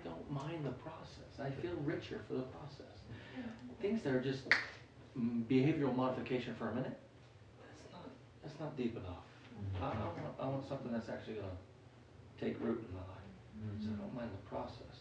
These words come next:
<clears throat> It does feel a little frustrating from time to time when it's not as quick as I hope or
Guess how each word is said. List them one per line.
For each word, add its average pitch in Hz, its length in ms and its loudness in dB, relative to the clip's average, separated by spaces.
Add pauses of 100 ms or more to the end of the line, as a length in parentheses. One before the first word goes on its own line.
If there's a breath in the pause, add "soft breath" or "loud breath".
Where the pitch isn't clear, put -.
(1300 loud breath)
<clears throat> - 400 12 (880)
It 117 80 0
does 123 320 8
feel 113 180 6
a 104 60 4
little - 260 2
frustrating 110 380 0
from - 280 -4
time 104 140 0
to - 60 -8
time 120 200 2 (120)
when 98 80 -4
it's - 160 -10
not 104 240 -2
as 95 80 -4 (400)
quick 110 160 2 (240)
as 98 140 -6
I 95 100 -4 (160)
hope 127 240 -2
or 107 80 -4